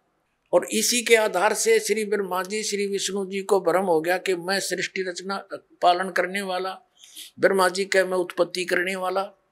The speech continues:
विष्णु जी को ये था कि तू मेरी नाभि कमल से उत्पन्न हुआ।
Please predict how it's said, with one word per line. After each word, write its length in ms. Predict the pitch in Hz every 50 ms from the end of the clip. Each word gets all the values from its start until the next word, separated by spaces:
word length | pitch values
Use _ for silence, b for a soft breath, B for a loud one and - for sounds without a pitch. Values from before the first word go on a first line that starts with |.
| _ _ _ _ _ _ _ _ _ b b b b b
विष्णु 360 | 127 139 190 196 - 208 220 208
जी 140 | 202 214 214
को 160 | 208 214 208
ये 200 | 202 196 208 214 214
था 180 | 214 - 220 208
कि 160 | 208 - 214
तू 180 | 196 - 208 208
मेरी 280 | 196 190 202 202 208 202
नाभि 320 | 196 208 214 202 202 208
कमल 260 | 202 - 202 202 208
से 140 | 208 - 208
उत्पन्न 320 | 208 202 - - 214 214
हुआ। 180 | 202 202 214 220